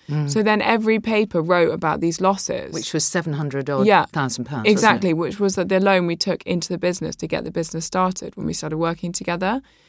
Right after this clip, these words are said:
Speaker 2: So there we are, being like, "Delicious Yellow's the biggest disaster ever. They've lost, yeah, seven hundred and something thousand pounds."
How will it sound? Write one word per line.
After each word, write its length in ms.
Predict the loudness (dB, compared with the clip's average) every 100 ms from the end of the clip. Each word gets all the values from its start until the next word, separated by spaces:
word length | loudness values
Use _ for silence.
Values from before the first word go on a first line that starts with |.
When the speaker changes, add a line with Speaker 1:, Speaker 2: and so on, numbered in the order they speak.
| _ -4
Speaker 2:
So 160 | 2
there 260 | 6 8 8
we 100 | 6
are, 200 | 6 6
being 200 | 4 0
like, 160 | 0 -2
"Delicious 420 | 0 0 0 0
Yellow's 260 | 0 0 -2
the 80 | -2
biggest 300 | -2 -2 -4
disaster 420 | -4 -2 -2 -2
ever. 240 | 0 0 0
They've 240 | -2 -2
lost, 300 | -4 -4 -4
yeah, 160 | -4 -4
seven 300 | -4 -4 -2
hundred 240 | -4 -4
and 100 | -6
something 300 | -6 -8 -8
thousand 380 | -6 -4 -4 -4
pounds." 560 | -4 -4 -4 -8 -14